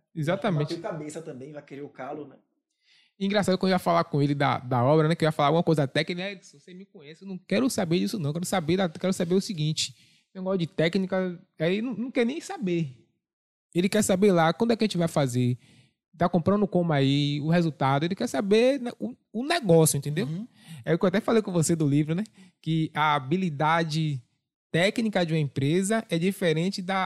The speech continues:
Speaker 1: do trabalho técnico que a empresa faz.
Speaker 2: Exatamente, exatamente.
Speaker 1: Entendeu? O trabalho técnico que a empresa faz é
Speaker 2: É.
Speaker 1: o técnico. E
Speaker 2: Isso.
Speaker 1: a habilidade técnica da empresa não é o técnico.
Speaker 2: Exatamente.
Speaker 1: Então, ele é a habilidade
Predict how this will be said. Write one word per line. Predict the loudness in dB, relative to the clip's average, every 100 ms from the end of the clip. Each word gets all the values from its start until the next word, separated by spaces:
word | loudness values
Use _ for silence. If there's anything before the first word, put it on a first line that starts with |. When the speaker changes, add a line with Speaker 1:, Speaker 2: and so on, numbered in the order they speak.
| -6
Speaker 1:
do | -8 -8
trabalho | -4 -4 -2 -4
técnico | -4 -2 0 -2 -4
que | -2
a |
empresa | 0 2 0
faz. | 2 2 2 0
Speaker 2:
Exatamente, | -4 -8 -12 -12 -12 -10 -8 -10 -14 -16 -20 -20 -14
exatamente. | -12 -12 -14 -16 -18 -20 -18 -20 -20
Speaker 1:
Entendeu? | -14 -10 -6 -4
O | 0
trabalho | 0 2 2 0
técnico | 0 0 0
que | -2
a | -4
empresa | -2
faz | -2 -2 0
é | -2
Speaker 2:
É. | -2
Speaker 1:
o | -4
técnico. | -4 0 0 0 -6 -8 -14 _ -12
E | -6 2
Speaker 2:
Isso. |
Speaker 1:
a | 2
habilidade | 2 0 2 0 -2
técnica | -4 -4 -2 -4
da | -6
empresa | -2 -2 0
não | 0 0
é |
o | 2
técnico. | 2 4 2 -4 -8 -20
Speaker 2:
Exatamente. | -20 -18 -18 -20 -20 -20 -20 _
Speaker 1:
Então, | -12 -2 2 4
ele | 2 2 0
é |
a | 0
habilidade | -2 -2 -2 -2